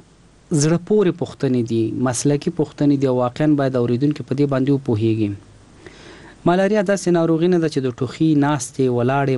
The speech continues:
ملاستې او ډوډۍ خوراک په واسطه باندې یو انسان نه بل انسان ته خپاره شي. ولې که چیرته په کورنۍ کې کم وګړی په ملیریا باندې اخته وي او همدغه ماشې راشي، دغه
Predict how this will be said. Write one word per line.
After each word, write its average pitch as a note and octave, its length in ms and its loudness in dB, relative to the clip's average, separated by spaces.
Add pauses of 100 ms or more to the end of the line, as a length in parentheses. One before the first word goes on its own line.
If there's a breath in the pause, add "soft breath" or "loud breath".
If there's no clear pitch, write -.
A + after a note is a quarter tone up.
ملاستې C#3 440 -2
او B2 100 0
ډوډۍ A#2+ 260 0
خوراک B2+ 320 -2
په B2 80 -8
واسطه A#2+ 300 -4
باندې C#3 180 -2
یو C#3+ 100 -4
انسان D3+ 320 -2 (120)
نه D3+ 120 0
بل E3+ 200 2
انسان D3 280 -2 (140)
ته C#3+ 140 -4
خپاره C3+ 360 -2
شي. - 140 -8 (1120 loud breath)
ولې F#3+ 400 2
که E3 60 -2 (100)
چیرته E3+ 320 -2
په D3 120 0
کورنۍ D3 460 2
کې D3 100 -2 (140)
کم B2+ 100 -2 (140)
وګړی B2+ 420 0 (800 loud breath)
په D3+ 160 0
ملیریا D#3+ 460 4
باندې D3+ 220 0 (100)
اخته - 340 -4
وي D#3+ 80 4 (220)
او - 20 0 (140)
همدغه D3 420 0
ماشې C#3 1000 -4
راشي، D#3+ 280 -2
دغه C3+ 180 -2